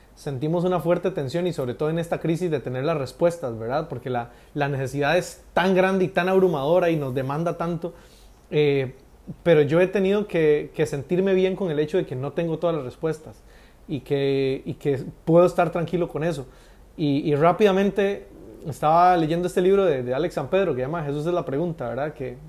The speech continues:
se lo recomiendo y me encanta. Este, pero, pero rápido, rápido, rápido, ese man decía, recordando las palabras de Jesús en la cruz cuando él dice, "Elí, Elí, lama sabactani", ¿verdad? Entonces él, él dice,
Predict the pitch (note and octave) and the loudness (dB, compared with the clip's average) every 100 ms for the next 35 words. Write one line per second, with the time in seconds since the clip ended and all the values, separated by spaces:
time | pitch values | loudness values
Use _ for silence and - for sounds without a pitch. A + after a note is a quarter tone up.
0 | - - C3 B2+ B2 C3 D#3+ F3+ D#3+ A#2 | -20 -14 -10 -10 -6 -4 -2 -2 -4 -4
1 | E3+ F3+ G3+ G3 - - - - - D#3 | -4 -2 -6 -12 -20 -20 -20 -20 -4 -4
2 | D3 D3 E3 D#3+ F3+ - D#3 D3+ E3+ G3 | -2 -2 0 0 0 0 0 4 6 6
3 | G3 G#3+ F3+ F3+ F#3+ F3+ F3+ G3 F#3+ - | 6 2 4 4 4 4 4 2 -2 -4
4 | - - E3+ F3 F3+ F3+ F3 F#3+ F#3 - | -14 -8 -6 -2 0 0 2 2 2 0
5 | - - C#3+ C3+ D3 C#3+ D#3 F3+ F3 D#3 | -20 -14 -6 -4 0 0 2 2 2 2
6 | D#3+ E3+ E3+ D3 F3 D#3+ F3+ D3 B2+ D#3 | 2 2 2 0 0 -2 -4 -4 -2 -2
7 | E3+ F3 D3 D3+ D#3+ F3+ E3+ - - - | 0 -2 -2 0 0 0 -2 -6 -16 -6
8 | C#3+ F3 F#3 F3+ F#3+ F3+ C#3+ D3 D#3 D#3+ | 0 4 6 6 4 2 2 0 0 -4
9 | D#3 D3+ D3+ D3 C#3+ C3 B2+ C3+ C3+ C#3+ | -8 -8 -8 -6 -6 -4 -2 -4 -6 -6
10 | C3+ D3 - - D3 D3 C#3+ D3+ D#3+ D#3+ | -4 -4 -4 -4 -2 -2 -2 0 -2 -2